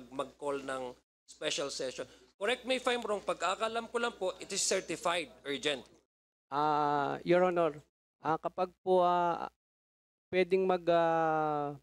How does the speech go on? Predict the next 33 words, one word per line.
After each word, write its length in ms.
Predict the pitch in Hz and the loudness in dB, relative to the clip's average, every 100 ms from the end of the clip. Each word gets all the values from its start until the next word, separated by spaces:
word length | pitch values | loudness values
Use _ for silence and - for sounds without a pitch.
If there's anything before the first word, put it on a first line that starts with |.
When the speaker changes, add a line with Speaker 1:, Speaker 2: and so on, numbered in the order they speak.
| _ _ _ _ _ - | _ _ _ _ _ -4
Speaker 2:
call 300 | 170 180 175 | 2 2 2
ng, 320 | 170 165 160 | 0 2 2
ah, 400 | 151 147 139 135 | 2 2 2 0
special 540 | 147 - 170 156 160 156 | -2 2 2 4 2 2
session 460 | 170 160 - 131 131 | 2 2 2 2 2
yung 160 | 143 | 2
majority 640 | 147 139 151 147 147 143 135 | 2 4 4 4 -2 -4 -2
of 140 | 131 - | -2 -4
the 100 | 131 | -2
members, 680 | 135 135 131 156 202 - - _ _ - | 0 0 2 0 0 -8 -14 _ _ -8
all 80 | 135 | -2
members 560 | 135 139 135 139 160 - | 0 0 0 -2 -2 -8
of 80 | - | -8
the, 140 | 131 123 - | -4 -4 -4
of 80 | - | -2
the 80 | 139 | 0
Sanggunian, 640 | - 131 135 139 147 156 - _ _ - | 2 2 4 4 4 0 -4 _ _ -2
and 220 | 156 156 | 0 2
also 320 | 180 - 170 | 2 2 2
the, 320 | 156 160 151 | 2 2 4
ah, 160 | 143 139 | 4 4
municipal 480 | 147 147 147 135 127 | 4 4 2 2 2
mayor. 340 | 123 113 104 - _ _ _ _ _ | 0 -2 -6 -12 _ _ _ _ _
Speaker 1:
In 80 | 214 | -6
this 160 | 254 - | -2 0
case, 340 | 220 190 - | 0 0 0
wala 300 | 196 208 208 | 0 0 -2
po 160 | 202 196 | -4 -4
ang, 480 | 185 180 170 160 | -4 -6 -8 -8
hindi 160 | 151 190 | -6 -4
po 160 | 196 185 | -2 -2
nag-request 560 | 165 165 - 156 151 | -2 -4 -2 -2 -2
ang, 460 | 147 143 135 127 117 | -6 -4 -6 -8 -10